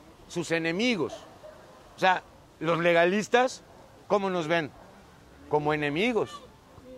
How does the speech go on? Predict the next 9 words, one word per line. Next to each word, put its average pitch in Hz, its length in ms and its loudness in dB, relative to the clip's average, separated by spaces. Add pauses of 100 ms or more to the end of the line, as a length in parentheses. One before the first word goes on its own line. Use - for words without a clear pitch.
(180)
porque 147 240 0
hablamos 160 460 2
en 151 120 -6
contra 190 400 2
de 139 160 0
todo 156 260 2
tipo 147 320 -2
de 139 60 2
legalismo. 135 640 0